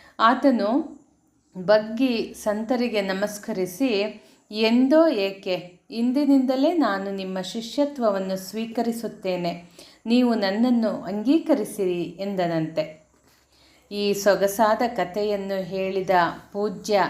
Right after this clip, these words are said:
ದಾದಾ ವಾಸ್ವಾನಿಯವರಿಗೆ ಪ್ರಣಾಮಗಳು. ನಮ್ಮಲ್ಲೂ ನಾವು ಮಾಡುವ ಕೆಲಸ ಎಂತಹದ್ದೇ ಇರಲಿ, ಅದನ್ನು ಒಪ್ಪಿಕೊಳ್ಳುವ ಸ್ಥೈರ್ಯ, ಸಾಧನೆಯ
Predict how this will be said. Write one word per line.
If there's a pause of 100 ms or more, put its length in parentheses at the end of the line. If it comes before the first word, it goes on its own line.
(140)
ದಾದಾ
ವಾಸ್ವಾನಿಯವರಿಗೆ
ಪ್ರಣಾಮಗಳು. (520)
ನಮ್ಮಲ್ಲೂ
ನಾವು
ಮಾಡುವ (140)
ಕೆಲಸ
ಎಂತಹದ್ದೇ
ಇರಲಿ, (280)
ಅದನ್ನು
ಒಪ್ಪಿಕೊಳ್ಳುವ
ಸ್ಥೈರ್ಯ, (760)
ಸಾಧನೆಯ